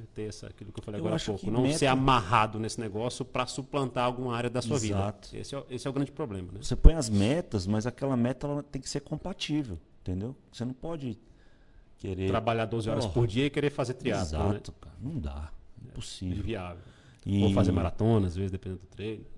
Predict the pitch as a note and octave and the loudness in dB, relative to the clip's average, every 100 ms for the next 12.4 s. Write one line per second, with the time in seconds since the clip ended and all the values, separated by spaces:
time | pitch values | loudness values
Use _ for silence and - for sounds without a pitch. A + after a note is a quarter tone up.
0 | - G#2 G2+ G2+ G2+ G2 G2 F#2 F2+ E2+ | -10 -6 -2 -2 0 0 0 -2 -4 -8
1 | - - - _ _ _ - A#2+ G2+ F#2+ | -12 -20 -20 _ _ _ -2 0 2 0
2 | G2+ - A2 A2 A#2 B2 A#2 G2+ B2 B2 | -4 -2 0 4 4 4 2 4 4 4
3 | A#2 A2 G#2+ G#2 A2 - B2+ - A#2+ G#2+ | 2 0 0 -2 0 0 0 2 2 2
4 | A2 A2 G#2+ G#2 - F#2+ G#2+ C#3 C#3+ - | 2 8 12 12 10 8 8 4 0 -6
5 | - - G2+ G2+ - G#2+ A2 G2+ G#2 F#2 | -20 -8 -4 -4 -4 -4 -4 -4 -4 0
6 | G2 G#2 - G2+ F#2+ F#2+ G2 - G2 F#2+ | 2 2 2 2 0 -4 -8 -6 -4 -4
7 | - - F#2+ G2+ D#3 C#3 A2 G#2+ G2+ F2+ | -6 -6 2 10 10 12 8 8 4 0
8 | F#2+ F#2 - - B2+ D3 C3+ - G2+ G2+ | -2 -4 0 2 4 2 -2 0 0 0
9 | A#2 D#3+ D3+ - - - - F#3 A3 G2+ | 2 2 0 -4 -16 -20 -10 -4 0 -2
10 | - - - B2 C#3 - - A3 - C#3+ | -4 -16 -8 -6 -6 -6 -6 -4 0 0
11 | D#3 F3+ C#3+ A#2+ B2 - A2+ G2+ G#2+ G#2+ | 2 0 2 4 4 2 -4 0 2 2
12 | G#2+ - - | 0 2 2